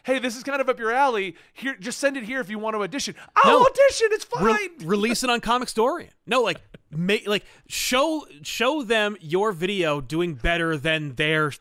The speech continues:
Speaker 2: actual product, and
Speaker 1: No,
Speaker 2: they'll be like,
Speaker 1: 'cause then they'll shut me down. <laughs>
Speaker 2: "It's, it's one or the other." They'll either shut you down or they'll call you. But it's a, it's a gamble.
Speaker 1: <laughs> I'm not taking that risk. <laughs>
Speaker 2: It's a gamble. It's a, it, it is a gamble, though. Yeah.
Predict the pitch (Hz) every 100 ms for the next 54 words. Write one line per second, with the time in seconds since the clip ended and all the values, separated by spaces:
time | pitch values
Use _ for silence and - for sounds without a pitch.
0 | - 156 - 170 143 175 170 135 120 -
1 | 320 480 453 349 339 370 370 370 - 330
2 | 285 277 262 254 226 - - 311 381 311
3 | 269 285 277 277 - 254 - 196 - 208
4 | - 190 285 370 427 339 156 180 160 151
5 | - - 277 226 190 143 147 - _ _
6 | 156 170 156 139 - 160 180 117 80 -
7 | _ _ 214 - 233 139 135 139 170 190
8 | 185 240 330 143 120 - - 247 269 269
9 | 320 302 285 247 214 180 123 - 156 311
10 | 285 247 185 - 156 - - - - 151
11 | 190 185 185 175 147 131 117 107 104 101
12 | 110 117 117 107